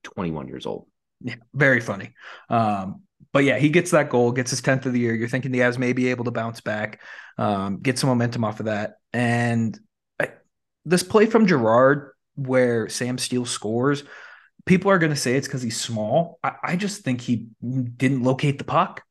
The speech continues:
Speaker 2: Like,
Speaker 1: Yeah.
Speaker 2: I don't necessarily think it was 'cause he was small. He just could not locate the puck.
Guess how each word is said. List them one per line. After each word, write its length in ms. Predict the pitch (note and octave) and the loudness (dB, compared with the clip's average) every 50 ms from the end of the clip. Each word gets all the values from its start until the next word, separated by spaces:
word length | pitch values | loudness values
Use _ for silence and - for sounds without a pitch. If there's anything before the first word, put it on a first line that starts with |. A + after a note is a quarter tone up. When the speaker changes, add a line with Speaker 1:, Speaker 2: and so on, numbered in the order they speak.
| _ _ _ | _ _ _
Speaker 2:
Like, 120 | - B2+ B2 | 0 2 2
Speaker 1:
Yeah. 160 | C#3 C#3 C3 - | 4 2 2 0
Speaker 2:
I 80 | C3 | 0
don't 140 | D#3 F#3 F3+ | 0 0 0
necessarily 320 | E3+ D3+ - - C#3+ B2+ B2 | 0 -2 0 0 0 0 0
think 160 | D#3+ D3 C3+ | -2 0 0
it 20 | |
was 120 | B2 B2 A#2+ | -2 -2 -2
'cause 120 | C#3+ C3 | -4 -2
he 40 | A#2+ | -2
was 100 | A#2+ A#2 | -2 -4
small. 180 | A2+ G#2 C3 - | -4 -4 -4 -4
He 140 | C#3 - D3+ | -2 -2 -2
just 220 | E3+ D#3 - - | -2 -4 -8 -6
could 180 | - - C#3+ C3+ | -4 -4 -2 0
not 220 | C3 B2 - - | -2 -4 -2 -2
locate 320 | B2+ B2 B2 - C3 A#2 | -4 -4 -2 -4 -6 -6
the 60 | A#2 - | -6 -6
puck. 360 | - - - - - - - | -4 -4 -4 -4 -6 -14 -20